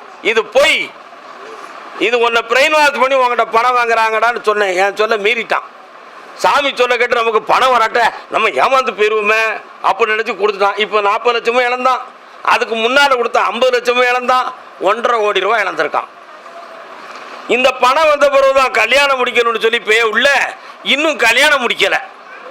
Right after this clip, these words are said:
அவனுக்கு வயசு இப்ப நாற்பத்தி மூணு, அரைக்கழுடு வந்துருச்சு. இன்னும் எந்த பே பெண் கொடுக்க போறான்? புரியுதா உங்களுக்கு?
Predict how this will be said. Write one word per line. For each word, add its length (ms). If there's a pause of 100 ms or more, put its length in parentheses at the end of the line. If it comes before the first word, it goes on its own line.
(640)
அவனுக்கு 400
வயசு 280
இப்ப 180
நாற்பத்தி 500
மூணு, 260 (340)
அரைக்கழுடு 500
வந்துருச்சு. 380 (680)
இன்னும் 200
எந்த 240
பே 200
பெண் 220
கொடுக்க 240
போறான்? 340 (960)
புரியுதா 260
உங்களுக்கு? 640